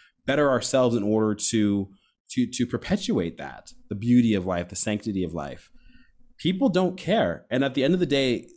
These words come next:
when you've lived in a materialistic culture for, well, now we know it can take just a generation, really a couple, um,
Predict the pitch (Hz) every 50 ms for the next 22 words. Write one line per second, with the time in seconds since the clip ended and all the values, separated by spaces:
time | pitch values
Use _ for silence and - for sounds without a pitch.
0 | _ _ 110 117 131 131 139 143 151 151 143 135 123 - - 120 135 143 156 185
1 | 175 165 143 123 - - 147 143 139 135 123 - 107 - - - 160 160 - 110
2 | 82 76 82 90 - - - 107 104 101 98 95 92 92 - - _ _ _ _
3 | _ _ _ _ _ _ _ _ _ _ - 117 107 107 104 - _ _ _ _
4 | - - 120 117 110 113 117 131 156 160 151 135 131 120 - - - - 123 113
5 | - 120 - 120 107 110 110 110 104 110 143 175 170 - 90 80 90 123 - _
6 | - - 113 147 165 127 - - 165 165 - 117 95 92 104 - - _ _ _
7 | _ - - - _ _ _ - 123 135 139 131 120 - -